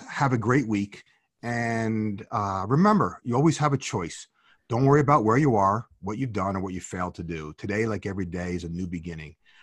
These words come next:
I challenge you this week to make a renewed commitment to overcome adversity. You, you heard Jacqueline's story, right? You have a story too, right?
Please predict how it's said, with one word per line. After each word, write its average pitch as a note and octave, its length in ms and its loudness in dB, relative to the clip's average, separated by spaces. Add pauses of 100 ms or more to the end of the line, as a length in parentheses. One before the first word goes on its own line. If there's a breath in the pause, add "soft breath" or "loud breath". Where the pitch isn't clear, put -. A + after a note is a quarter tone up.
(140 soft breath)
I - 60 -6
challenge E3+ 480 4
you B2+ 80 6
this G#2+ 240 -2
week F2+ 360 -6 (440)
to A2 80 -6
make A#2 200 -2
a B2 40 0
renewed A2+ 340 2
commitment G#2 480 0
to - 120 -12
overcome G#2 460 -2
adversity. G2 540 -4
You, D3+ 180 2
you C#3 120 0
heard F#3+ 240 2
Jacqueline's A2+ 460 -4
story, E2+ 340 -12
right? G#2+ 200 -6 (160 loud breath)
You E3+ 220 6
have D#3 180 4
a A#2 60 -2
story G#2+ 340 -2
too, G2 280 -6
right? G#2 280 -8